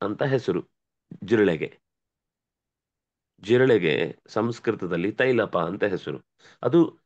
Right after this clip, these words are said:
ಎಲ್ಲಿ ಎಣ್ಣೆ ಜಿಡ್ಡು ಜಾಸ್ತಿ ಇರುತ್ತೋ ಆ ಮನೆಯಲ್ಲಿ ತುಂಬಿಕೊಳ್ಳುತ್ತೆ, ಆ ಪ್ರದೇಶದಲ್ಲಿ ತುಂಬಿಕೊಳ್ಳುತ್ತೆ. ಅಂದಾಗ ಅದಕ್ಕೆ ತೈಲಪ ಅಂತ ಹೆಸರು. ತೈಲಂ ಪಿಬತಿ ಇತಿ ತೈಲಪ. ಆ,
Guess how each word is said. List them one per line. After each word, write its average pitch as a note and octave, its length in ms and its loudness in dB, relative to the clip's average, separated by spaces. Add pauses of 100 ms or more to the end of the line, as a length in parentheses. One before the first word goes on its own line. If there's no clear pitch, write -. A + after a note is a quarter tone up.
(140)
ಎಲ್ಲಿ C#3 380 4
ಎಣ್ಣೆ C3 340 4
ಜಿಡ್ಡು A#2 340 -2
ಜಾಸ್ತಿ A#2 380 0
ಇರುತ್ತೋ F#2 280 0
ಆ G#2 180 4
ಮನೆಯಲ್ಲಿ A#2+ 460 0
ತುಂಬಿಕೊಳ್ಳುತ್ತೆ, A#2+ 680 -2 (200)
ಆ G2 100 0
ಪ್ರದೇಶದಲ್ಲಿ A2 600 0
ತುಂಬಿಕೊಳ್ಳುತ್ತೆ. E2 580 -4 (560)
ಅಂದಾಗ C3 280 2
ಅದಕ್ಕೆ C3 220 2
ತೈಲಪ B2+ 480 2
ಅಂತ F#2+ 220 0
ಹೆಸರು. E2+ 360 -6 (840)
ತೈಲಂ B2 440 0
ಪಿಬತಿ G#2 400 -2
ಇತಿ G#2+ 180 -4
ತೈಲಪ. F2+ 440 -2 (1400)
ಆ, G#2+ 60 -6